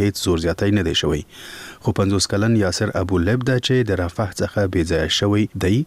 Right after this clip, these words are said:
اسوسییټډ پریس خبري اژانس ته وویل چې ډزې د سهشنبې په ورځ ګهیځ مهال شاوخوا څلور بجې پیل شوې او څو کسان یې ولیدل چې ووژل شول یا ټپیان شول.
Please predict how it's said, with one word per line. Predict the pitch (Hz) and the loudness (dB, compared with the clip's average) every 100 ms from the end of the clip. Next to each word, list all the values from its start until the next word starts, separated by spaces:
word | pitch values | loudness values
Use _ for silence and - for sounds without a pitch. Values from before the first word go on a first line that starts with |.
| - - - - 95 | -4 -20 -20 -4 -2
اسوسییټډ | - 92 - 117 101 - | 0 0 2 2 0 -2
پریس | 101 - | -2 0
خبري | 90 92 87 87 | 0 2 2 0
اژانس | 95 90 - | 0 0 0
ته | 90 | 2
وویل | 107 104 85 85 | 4 4 2 0
چې | 101 110 - 95 | 0 0 -2 0
ډزې | 98 - 107 98 | 0 2 2 2
د | 95 | 0
سهشنبې | - - 90 87 117 - | -2 -2 0 2 0 0
په | 90 | 0
ورځ | 90 - | 0 0
ګهیځ | - 98 107 85 | 0 2 2 0
مهال | 80 87 - | 0 -2 -2
شاوخوا | 87 85 - 98 | 0 0 0 0
څلور | - 92 92 | 2 2 2
بجې | 85 85 85 - _ - | 0 2 0 -2 _ -2
پیل | 107 113 | 0 2
شوې | - 117 120 - - - - - | 2 0 -2 -8 -16 -14 -4 -2
او | 85 | 0
څو | - 107 | 0 0
کسان | 92 - 98 | 0 2 2
یې | 92 87 | 2 4
ولیدل | 120 104 104 104 - - | 2 2 0 0 -2 0
چې | 107 107 | 2 4
ووژل | 131 107 110 107 | 4 2 0 0
شول | 113 110 107 | 0 2 2
یا | 104 104 | 2 0
ټپیان | - - 85 80 - | -2 -4 -4 -4 -4
شول. | - | -4